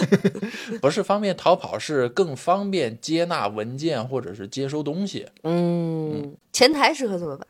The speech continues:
Speaker 2: 前台就是迎门而放。
Speaker 1: 那前台这个迎门而放，它是受影响吗？人容易生病吗？
Speaker 2: 得看你前台的背后有没有气口，
Speaker 1: 没有。
Speaker 2: 就是门或者是窗。
Speaker 1: 一般不都是一面石墙？
Speaker 2: 对，这种呢就叫背后有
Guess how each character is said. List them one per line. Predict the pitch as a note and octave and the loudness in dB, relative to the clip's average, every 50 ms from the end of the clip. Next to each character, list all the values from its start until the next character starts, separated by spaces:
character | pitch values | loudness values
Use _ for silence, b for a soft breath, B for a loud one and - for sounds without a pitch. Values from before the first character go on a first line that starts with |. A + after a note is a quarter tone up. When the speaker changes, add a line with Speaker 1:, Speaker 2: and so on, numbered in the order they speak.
| _ _ | _ _
Speaker 2:
前 | - - E3+ G#3 B3 | -2 2 2 2 4
台 | G3+ F#3 G#3 A#3+ | 2 2 2 2
就 | B3 G#3+ | 2 2
是 | E3 D3+ B2 | 0 0 0
迎 | A2+ A#2+ B2+ D#3+ | 2 2 2 2
门 | D3+ B2 B2+ C#3+ | 2 0 2 2
而 | B2 G2 F#2 | 2 0 -2
放。 | - - A2+ G2+ - - | 0 0 0 0 0 0
Speaker 1:
那 | C#4+ E4 D4+ C4+ | 4 4 4 4
前 | C4+ - C4 D4+ | 4 0 -4 -4
台 | D4+ C4 G#3 A#3 C4+ | 0 2 2 2 2
这 | C4 C4 | 0 -2
个 | A3+ A3 | -2 -2
迎 | G3 G3+ G#3 G#3+ | -2 -2 -4 -2
门 | G3+ F#3 | 0 0
而 | F3+ E3+ F3+ F#3+ | 2 2 2 0
放， | G3+ - G3+ F3+ F#3 | 0 0 0 0 0
它 | G#3+ G3+ G#3 | -2 -6 -6
是 | G3+ - - - D#3+ - - _ _ | -6 -8 -10 -12 -14 -18 -20 _ _
受 | - - - - G3+ F#3 | -6 -2 0 2 2 2
影 | E3 C3 C#3 | 0 -4 -6
响 | E3 - E3+ - - | -8 -8 -8 -8 -8
吗？ | D#3 D#3 D3+ | -10 -10 -6
人 | E3 D#3 | -4 -4
容 | E3 F3+ F3 F3+ | -4 -4 -6 -6
易 | |
生 | F3+ - E3+ D3+ | -8 -8 -10 -10
病 | D3+ D3+ D3+ D3 | -8 -8 -8 -8
吗？ | D3+ - _ _ _ - | -10 -14 _ _ _ -2
Speaker 2:
得 | A2+ A2+ B2 | 0 0 0
看 | - - G3 G#3 E3+ | 0 0 -2 -2 0
你 | C3 A#2+ A#2 | -2 -4 -6
前 | - - - B2 C#3+ E3 | -6 -4 -2 -2 -2 -2
台 | D#3 D3+ C#3+ D3+ | -2 -2 -2 -2
的 | D#3+ D3+ C#3+ | 0 -2 -2
背 | C#3+ - E3+ E3 C3 A#2 | -2 0 0 0 0 -2
后 | - - D#3 C#3 A#2 | -2 0 0 0 0
有 | A2 F#2 F2+ | -2 -4 -8
没 | F2+ A2 C3+ | -8 -6 -4
有 | C#3 A2 G#2+ | -4 -4 -4
气 | - - - - D#3+ B2 | -4 -2 -2 -2 -2 -4
口， | - - - - - - _ _ _ _ _ | -4 -8 -12 -14 -16 -18 _ _ _ _ _
Speaker 1:
没 | - G3+ F#3 | -4 -2 0
有。 | F3 D#3 | 0 0
Speaker 2:
就 | B2 | 0
是 | B2+ A#2+ | 0 -2
门 | A2+ G#2+ G2 G2 A2 B2 B2+ | -2 -2 -2 -2 -2 -2 -2
或 | C3 C#3 | -2 -2
者 | A#2 G2+ F#2+ | -2 -2 -4
是 | G#2 G#2+ | -6 -6
窗。 | - | -2
Speaker 1:
一 | |
般 | B3+ D#4 F4 - - | 2 4 4 6 4
不 | B3+ A3 | 4 2
都 | G3+ G#3 G3 G3+ | 2 2 2 0
是 | G#3 G3+ F#3+ E3 | -2 -4 -6 -8
一 | D#3 D#3 D#3 | -8 -8 -8
面 | E3 E3 D#3 E3 | -6 -6 -6 -6
石 | - - - D3 | -8 -10 -12 -14
墙？ | - - D3+ A#2+ - - _ - | -14 -14 -14 -14 -16 -16 _ -4
Speaker 2:
对， | A#2+ A#2 F#2+ - - _ _ _ _ _ | -2 -2 -2 -4 -6 _ _ _ _ _
这 | - B3+ C4 G3+ | 2 2 2 2
种 | C#3+ A2+ A2 G#2+ | 2 -2 -4 -4
呢 | A2 A2+ | -6 -6
就 | B2+ C#3 | -4 -4
叫 | C#3 C#3+ B2+ A#2 | -2 0 0 0
背 | A#2 - F#3+ E3+ | 0 0 -2 -2
后 | C3+ - F#3 E3+ B2+ | -2 -2 -2 -2 -2
有 | A2 G2+ F2+ | -4 -6 -10